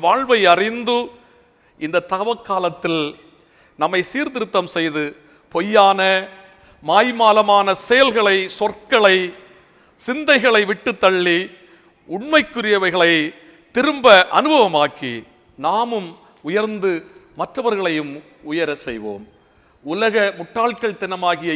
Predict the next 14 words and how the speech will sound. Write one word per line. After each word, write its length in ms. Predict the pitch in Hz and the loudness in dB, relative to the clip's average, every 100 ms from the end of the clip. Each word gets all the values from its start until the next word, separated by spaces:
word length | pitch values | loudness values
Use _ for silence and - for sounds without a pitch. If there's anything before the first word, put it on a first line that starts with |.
| 156 | -4
இன்று 320 | 175 180 202 208 208 _ _ _ _ _ _ 165 | -6 -6 -4 -4 -10 _ _ _ _ _ _ -10
உண்மைக்கு 420 | 247 294 - 254 202 | -2 -2 -2 -4 0
மாறானவைகளை 800 | 185 226 240 247 240 233 220 220 214 - | 2 2 2 2 0 -4 -2 -4 -6 -10
சொல்லியும் 540 | 196 208 226 226 240 240 269 _ _ - | -10 -10 -8 -8 -8 -12 -20 _ _ -10
செய்ய 300 | 208 220 254 240 | -6 -4 -2 0
வைத்தும் 500 | 240 220 - 233 220 226 - _ _ - | -2 -4 -8 -8 -8 -14 -20 _ _ -12
உடன் 260 | 175 277 294 | 0 0 2
வாழ்பவர்களை 600 | 240 233 220 208 196 196 190 | 2 2 0 -2 -2 -2 -4
முட்டாளாக்கி 680 | 180 - 226 214 190 160 185 156 - | -8 -6 -2 0 -2 -4 -8 -8 -6
மனம் 260 | 147 196 208 185 | -6 -6 -6 -8
நோகச் 340 | 175 170 - | -6 -6 -8
செய்யாமல் 480 | 147 139 135 131 127 127 _ _ _ _ _ - | -8 -2 -2 -2 -8 -10 _ _ _ _ _ -16
உண்மையையே 500 | 156 196 214 214 214 214 | -8 -2 0 2 2 2
பேசி 400 | 214 202 208 214 | 0 0 -2 -6